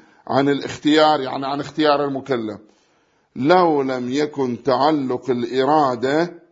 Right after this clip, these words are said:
يعني إرادة الله التكوينية،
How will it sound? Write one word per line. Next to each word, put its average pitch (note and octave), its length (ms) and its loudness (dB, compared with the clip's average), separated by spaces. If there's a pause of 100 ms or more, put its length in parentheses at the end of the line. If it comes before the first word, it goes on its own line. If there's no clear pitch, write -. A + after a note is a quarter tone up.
(160)
يعني A#2+ 480 -6
إرادة B2 400 0
الله A#2+ 320 -2
التكوينية، B2 1080 -4